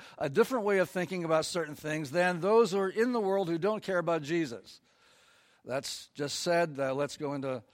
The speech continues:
uh, verse, uh, seventeen. For the kingdom of God is not eating and drinking, but righteousness and peace and joy in the Holy Spirit. For he who serves Christ in these things is acceptable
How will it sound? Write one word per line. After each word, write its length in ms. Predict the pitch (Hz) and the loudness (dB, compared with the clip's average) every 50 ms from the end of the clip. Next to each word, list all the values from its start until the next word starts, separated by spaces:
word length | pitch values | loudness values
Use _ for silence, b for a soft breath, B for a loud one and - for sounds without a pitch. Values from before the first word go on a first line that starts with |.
| b b b b b b b b b _ - _ _ - | b b b b b b b b b _ -20 _ _ -8
uh, 200 | 123 123 120 120 | -6 -4 -4 -4
verse, 360 | 110 131 135 139 131 - - | -4 -4 -6 -6 -6 -6 -6
uh, 240 | - 123 120 120 120 | -4 -4 -4 -4 -4
seventeen. 680 | 113 - - 143 135 123 123 - 127 127 120 107 95 120 _ _ _ _ _ _ _ _ _ _ _ _ _ - | -6 -4 -2 -2 -2 -2 -6 -8 -8 -8 -8 -10 -12 -16 _ _ _ _ _ _ _ _ _ _ _ _ _ -6
For 80 | 143 | -4
the 120 | 143 135 139 | -4 -4 -4
kingdom 300 | - - 202 220 220 214 | -2 -2 0 0 0 0
of 120 | 190 170 | 0 4
God 240 | 143 160 160 165 160 | 6 6 8 6 6
is 120 | 151 131 | 4 2
not 240 | 151 151 151 - 143 | 2 2 2 2 2
eating 260 | 151 147 147 151 147 | -2 -2 -2 -2 -4
and 80 | 139 127 | -4 -6
drinking, 380 | 117 135 139 139 110 156 151 131 | -6 -8 -8 -8 -8 -8 -6 -4
but 120 | 143 143 | -6 -6
righteousness 960 | 139 143 147 160 185 196 - - 233 226 175 - 220 226 233 233 202 - b b b b b b b - | -2 2 2 4 4 2 2 0 -2 -2 0 -2 0 0 0 -2 -4 -8 b b b b b b b -4
and 240 | 151 143 143 143 139 | -2 -2 -2 -4 -4
peace 440 | - - 190 208 220 220 190 - - | -2 0 2 2 2 2 -2 -4 -6
and 240 | - 151 147 143 | -6 -6 -4 -4
joy 420 | 127 117 135 170 180 190 190 196 190 | -4 -2 2 2 4 4 4 4 2
in 100 | 160 156 | 0 -2
the 100 | 156 151 | -2 0
Holy 260 | 151 165 165 165 160 | 0 0 0 0 -2
Spirit. 480 | 135 - - 160 160 160 151 127 - - _ _ b b b b b b b b b b b b b b b b b b | -4 -6 -4 0 2 2 2 0 -2 -8 _ _ b b b b b b b b b b b b b b b b b b
For 120 | - 143 | -8 -4
he 160 | 135 165 226 226 | 0 2 2 2
who 140 | 226 220 | 2 2
serves 340 | - - - 202 185 170 - | 0 2 2 2 2 2 0
Christ 480 | - - - 196 185 190 196 175 - - | -4 -4 0 4 4 4 4 4 0 -4
in 120 | 165 156 | -6 -4
these 240 | 151 151 147 139 - | -2 -2 -2 -4 -4
things 420 | - 147 147 147 156 175 185 160 | -4 -4 -2 -2 -2 -4 -6 -8
is 180 | - 156 160 143 | -8 -6 -6 -6
acceptable 1000 | 156 165 - - - - 226 226 - - 185 156 160 156 160 160 175 175 170 | -4 -4 -2 0 2 4 2 2 2 -2 -2 2 2 4 4 4 2 2 -2